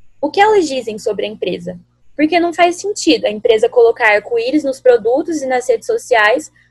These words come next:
mas não contratar profissionais L G B T. Ou pior, discriminar eles no cotidiano.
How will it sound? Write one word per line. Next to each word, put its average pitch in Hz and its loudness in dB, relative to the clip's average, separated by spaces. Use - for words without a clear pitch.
mas 349 -2
não 302 -2
contratar 311 2
profissionais 269 2
L 254 2
G 254 4
B 294 2
T. 226 -2
Ou 226 6
pior, 247 2
discriminar 277 0
eles 269 2
no 262 -6
cotidiano. 254 0